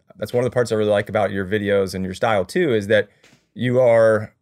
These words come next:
uh, you know, very transparent and very open and not trying to portray yourself as an expert, but just like, "Hey, this is my journey and here's what I'm learning, and, you know, learn along with me and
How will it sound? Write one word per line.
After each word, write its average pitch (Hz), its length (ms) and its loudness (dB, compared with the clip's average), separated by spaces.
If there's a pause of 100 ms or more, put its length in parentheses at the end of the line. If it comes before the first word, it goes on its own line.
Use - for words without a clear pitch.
uh, 95 320 -2
you 104 80 -2
know, 101 80 0
very 110 240 2
transparent 117 640 -2
and 104 100 -4
very 110 220 0
open 104 580 0
and 95 160 0
not 101 300 -4
trying 95 340 -4
to 87 60 -16
portray 98 360 -6
yourself 95 320 -4
as 90 120 -4
an 95 80 -6
expert, 104 440 -2
but 98 120 -6
just - 160 -12
like, 101 160 0
"Hey, 143 140 -4
this 127 140 -6
is 123 120 -10
my 127 140 -2
journey 117 440 -2 (360)
and 98 200 -4
here's 104 240 -4
what 104 120 -2
I'm 98 200 -2
learning, 98 480 0
and, 87 640 -4
you 98 100 -8
know, 90 120 -2
learn 90 260 -4
along 90 500 -4
with 104 260 -6
me 90 180 -4
and 85 240 -6